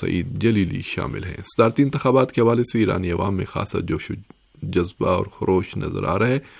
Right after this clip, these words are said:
اور لوگ مختلف امیدواروں کے ریڈیو اور ٹیلی ویژن پروگراموں میں گہری دلچسپی لے رہے ہیں۔ ایرانی ماہرین کی تیار کردہ کورونا ویکسین کو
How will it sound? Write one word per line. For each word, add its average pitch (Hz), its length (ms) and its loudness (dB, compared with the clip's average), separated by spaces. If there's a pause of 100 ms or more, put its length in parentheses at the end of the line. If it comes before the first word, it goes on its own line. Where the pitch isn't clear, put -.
(340)
اور 87 500 2 (100)
لوگ 104 560 2
مختلف 110 360 -2 (100)
امیدواروں 107 500 2
کے 107 180 0
ریڈیو 98 420 2
اور 92 100 2 (100)
ٹیلی 92 200 2
ویژن 107 320 -2
پروگراموں 92 520 -2
میں 95 180 -2 (220)
گہری 98 320 0 (100)
دلچسپی - 560 -8
لے - 160 -10
رہے - 300 -16
ہیں۔ 107 60 -16 (1600)
ایرانی 139 340 10
ماہرین 143 380 4
کی 139 120 2
تیار 107 320 6
کردہ 107 400 2
کورونا 98 260 4
ویکسین 95 480 0
کو 113 420 4